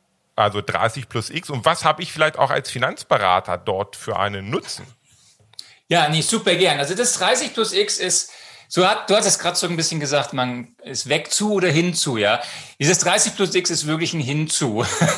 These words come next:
Speaker 1: Ja,
Speaker 2: Das
Speaker 1: super.
Speaker 2: ist die, ähm, es ist,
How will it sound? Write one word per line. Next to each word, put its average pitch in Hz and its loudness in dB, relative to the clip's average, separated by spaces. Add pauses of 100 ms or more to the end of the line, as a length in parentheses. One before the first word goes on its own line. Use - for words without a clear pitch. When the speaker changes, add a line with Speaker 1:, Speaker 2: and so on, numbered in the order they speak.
(300)
Speaker 1:
Ja, 135 0 (380)
Speaker 2:
Das 151 0
Speaker 1:
super. 170 4
Speaker 2:
ist - 2 (680)
die, 160 4
ähm, 139 2
es 147 -2
ist, - 0